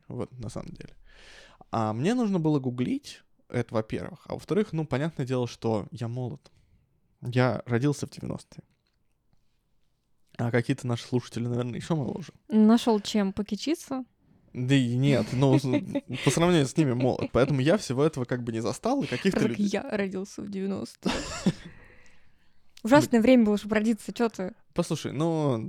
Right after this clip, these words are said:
Speaker 2: Ну ладно, все, все времена плохие, <laughs> и все времена хорошие.
Speaker 1: Вот именно. А вот, и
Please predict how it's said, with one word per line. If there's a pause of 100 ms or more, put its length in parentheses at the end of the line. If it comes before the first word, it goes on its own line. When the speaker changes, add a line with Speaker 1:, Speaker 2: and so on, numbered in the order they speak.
(100)
Speaker 2:
Ну
ладно,
все,
все
времена
плохие, (180)
<laughs>
и
все
времена
хорошие.
Speaker 1:
Вот
именно. (720)
А
вот, (120)
и